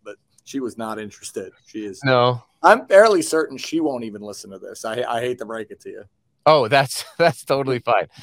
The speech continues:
Speaker 2: Uh, I pay my mom plenty of money to, like, V P N in from all over the world, so I get,
Speaker 1: Mm-hmm.
Speaker 2: like, you know, ten downloads. It's gonna be fantastic.
Speaker 1: That'd be great.
Speaker 2: Um, well, hey, man,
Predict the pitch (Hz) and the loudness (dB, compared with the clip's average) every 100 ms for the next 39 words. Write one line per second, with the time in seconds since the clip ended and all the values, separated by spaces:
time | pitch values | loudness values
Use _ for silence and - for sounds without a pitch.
0 | - - 123 117 - 135 131 147 143 139 | -20 -2 2 4 4 2 2 0 2 0
1 | 120 117 117 110 120 113 117 107 104 107 | 2 0 0 -4 -6 -4 -4 -6 -6 -4
2 | 104 101 - 107 101 98 - 110 110 113 | -6 -10 -8 -6 -4 -4 -6 -10 -8 -6
3 | 104 101 101 101 104 92 104 98 98 95 | -4 -4 -6 -8 -4 -2 -2 -6 -8 -6
4 | 95 95 95 - 95 90 90 - 92 87 | -2 -2 -4 -6 -8 -6 -6 -4 -4 -6
5 | - 101 92 85 - _ _ - 104 101 | -10 -10 -8 -8 -12 _ _ -10 -4 -4
6 | 95 90 90 90 90 90 73 - 87 85 | -4 -4 -4 -6 -8 -8 -12 -16 -14 -12
7 | 85 - 80 80 82 82 - 82 _ _ | -14 -16 -16 -12 -10 -12 -14 -18 _ _
8 | _ _ _ 104 90 95 95 90 87 85 | _ _ _ -20 -14 -6 -4 -4 -6 -12
9 | - _ _ - 127 147 170 156 147 | -18 _ _ -4 2 4 4 2 0